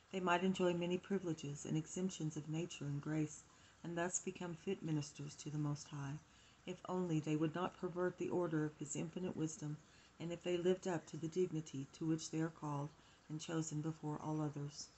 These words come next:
This infinite kindness of God is just as great now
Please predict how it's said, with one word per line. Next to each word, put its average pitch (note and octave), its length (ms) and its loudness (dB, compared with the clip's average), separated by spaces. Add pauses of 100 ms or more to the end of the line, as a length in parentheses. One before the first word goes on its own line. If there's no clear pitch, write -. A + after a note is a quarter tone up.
(760)
This F#3 180 -4
infinite F#3 500 0
kindness E3+ 440 -2
of D#3+ 100 -12
God D#3 380 2
is D#3+ 240 -6
just F3 320 -2
as F3+ 120 -2
great D#3 320 0
now D#3+ 360 2